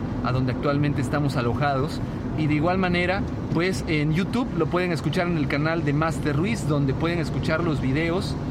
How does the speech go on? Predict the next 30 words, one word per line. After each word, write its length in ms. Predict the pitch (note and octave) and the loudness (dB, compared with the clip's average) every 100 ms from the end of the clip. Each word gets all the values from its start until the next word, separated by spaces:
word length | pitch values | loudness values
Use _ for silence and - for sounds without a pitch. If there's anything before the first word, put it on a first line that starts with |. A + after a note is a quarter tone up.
| - - - | -4 -4 -2
y 180 | D3 | 0
sobre 300 | C#3 D#3+ D3+ | 0 0 0
todo, 300 | C#3+ F#3+ G#3 | 0 0 0
pues, 200 | F#3+ E3 | 0 0
dejar 240 | C#3 E3+ E3 | 0 0 -2
su 100 | F3 | -2
comentario, 640 | F3 C#3+ B2+ D3+ D#3+ F#3 - - - - - | 0 0 0 0 2 0 -2 -6 -6 -6 -4
eh, 180 | B2+ B2+ C#3+ | 0 0 0
enriqueciendo 960 | D3 D3 D#3 D3 - G3 A3 G#3+ G#3+ - | 0 0 0 -2 0 0 0 2 0 0
el 260 | D#3 C#3 C3 | 0 0 0
tema 300 | F3+ F#3+ F#3 | 0 0 0
que 80 | D#3+ | 0
acabamos 340 | D#3 F3 E3+ | 0 0 0
de 60 | D3+ | 0
abordar 320 | C#3 D3 D#3+ | 2 2 2
el 80 | D#3 | 2
día 180 | E3 | 2
de 80 | D3+ | 2
hoy, 320 | D3 E3+ G#3 - - - | 2 0 0 -2 -4 -2
o 80 | D3 | 0
dejando 320 | D3 F3 G3+ | 0 0 0
sus 120 | F3 - | 0 0
comentarios. 760 | D#3 C#3+ C3+ D#3+ F3+ G3+ - - - | 0 0 2 0 0 -2 -4 -4 -2
Si 100 | D#3+ | 0
les 160 | E3 D3+ | 0 0
gustaría 320 | C#3 E3+ G#3+ | 0 0 0
escuchar 320 | G3+ F#3 G3 | 0 0 0
algo 160 | G3 F#3+ | 2 0
en 80 | |
particular, 680 | E3+ D3+ B2 C3 C#3 E3+ G3+ | 2 0 0 2 2 2 0